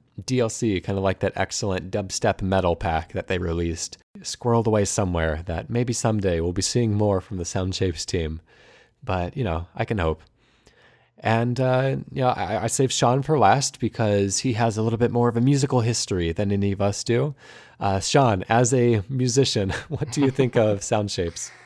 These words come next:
Speaker 2: Uh, yeah, I think that ultimately that might be why this, uh, uh, game sticks with me. Um,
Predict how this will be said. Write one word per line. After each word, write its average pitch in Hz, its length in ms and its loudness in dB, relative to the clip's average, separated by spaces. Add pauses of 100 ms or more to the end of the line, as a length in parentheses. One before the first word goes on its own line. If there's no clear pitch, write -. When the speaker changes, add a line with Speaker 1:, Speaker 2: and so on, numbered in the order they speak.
(180)
Speaker 2:
Uh, 127 380 2 (400)
yeah, 160 260 2
I 180 40 2
think 185 420 -10
that - 200 -10
ultimately 156 540 -8
that 151 240 -6 (440)
might 139 260 -6
be 143 140 -4
why 123 280 0
this, 110 340 -8
uh, 101 460 -4 (1040)
uh, 98 160 -8
game 104 220 -8
sticks - 300 -10
with 107 160 -12
me. 90 300 -12
Um, 92 460 -10